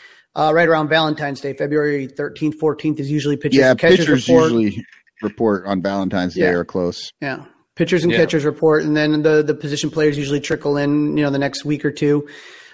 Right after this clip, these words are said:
Speaker 1: Uh, I think that's gonna be pushed back to March. And then the question is, is, you know, do they try to make up those spring training games that they would lose, or do they dro-, you know,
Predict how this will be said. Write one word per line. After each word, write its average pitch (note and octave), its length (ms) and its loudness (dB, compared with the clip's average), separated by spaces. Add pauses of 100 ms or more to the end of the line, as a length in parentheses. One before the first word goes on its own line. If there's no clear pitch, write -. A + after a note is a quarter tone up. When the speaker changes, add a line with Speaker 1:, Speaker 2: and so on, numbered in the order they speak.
Speaker 1:
Uh, D3 220 2
I C#3+ 140 0
think D3+ 300 0
that's D3 200 0
gonna D3 140 -2
be D3 140 0
pushed D3 260 -4
back C#3+ 240 0
to C#3+ 80 -4
March. E3 520 0 (540)
And D3+ 140 0
then D3 100 0
the C#3+ 80 -2
question D3 420 -2
is, C#3+ 280 -4
is, C#3 340 -4 (200)
you D3 260 2
know, C3+ 160 -2
do C#3 320 0
they C#3+ 400 0 (680)
try E3+ 180 -2
to D3+ 60 0
make D3+ 220 0
up D#3 220 -4
those E3 200 4
spring D#3+ 260 0
training D#3+ 280 0
games D#3 240 0
that D3+ 100 -6
they D#3+ 100 2
would D3 140 2
lose, G#3+ 420 4 (180)
or E3 140 6
do D#3 60 4
they C#3+ 220 4
dro-, D#3+ 360 0
you E3+ 120 2
know, C#3+ 260 0